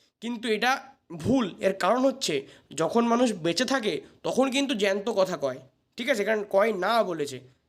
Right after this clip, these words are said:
ঠিক আছে, এটা মিথ্যা হবে। এর পরেরটা দেখো, "যেটা ভাবহীন প্রাণহীন সে ভাষা, সে শিল্প, সে সঙ্গীত কোনো কাজের নয়", এটাও সত্য,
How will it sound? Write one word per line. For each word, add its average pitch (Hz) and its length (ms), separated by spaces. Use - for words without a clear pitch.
ঠিক 262 140
আছে, 196 180
এটা 220 240
মিথ্যা 220 320
হবে। 139 240
এর 208 140
পরেরটা 233 340
দেখো, 185 380
"যেটা 180 260
ভাবহীন 196 600
প্রাণহীন 196 720
সে - 280
ভাষা, 196 480
সে 247 260
শিল্প, 269 520
সে - 140
সঙ্গীত 220 380
কোনো 226 180
কাজের 170 300
নয়", 160 140
এটাও 285 200
সত্য, 147 420